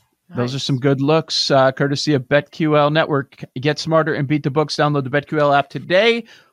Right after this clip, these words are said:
Speaker 1: for best bets. Smart, uh, smarter bets start with Bet Q L. Nick, anything, uh, last final minute, anything that worth, uh, mentioning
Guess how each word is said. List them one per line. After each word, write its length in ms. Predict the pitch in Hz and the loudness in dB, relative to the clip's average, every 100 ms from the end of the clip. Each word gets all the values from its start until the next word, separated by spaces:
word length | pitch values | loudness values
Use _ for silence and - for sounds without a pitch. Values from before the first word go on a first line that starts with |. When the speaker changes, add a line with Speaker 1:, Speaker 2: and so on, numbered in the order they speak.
| _ _ | _ _
Speaker 1:
for 440 | 175 175 170 170 - 127 | -2 2 4 4 0 -2
best 280 | 180 190 - | 0 0 0
bets. 260 | 214 202 | 0 0
Smart, 600 | - - - - 143 - - | -6 -10 -10 -8 -6 -8 -8
uh, 420 | 135 131 131 131 | -6 -4 -2 -4
smarter 300 | 127 143 143 | -6 -6 -6
bets 240 | 139 131 - | -4 -6 -6
start 260 | - 151 | -4 -4
with 140 | 120 - | -4 -10
Bet 180 | 131 - | -10 -8
Q 180 | 135 123 | -6 -6
L. 100 | - - | -6 -4
Nick, 240 | 196 208 - | 0 0 0
anything, 540 | 185 220 220 220 208 196 | -2 -2 -4 -6 -4 0
uh, 160 | 170 | 0
last 260 | 156 175 - | 0 -2 -2
final 240 | 185 170 | -4 -4
minute, 260 | 160 165 175 | -4 -6 -6
anything 440 | 151 156 180 165 | -8 -8 -6 -6
that 200 | 147 143 | -6 -8
worth, 460 | 135 156 165 - - - | -8 -6 -8 -10 -20 -14
uh, 340 | 131 127 123 120 | -8 -6 -6 -8
mentioning 680 | 123 151 170 - 131 120 120 | -6 -6 -6 -4 -2 -2 -4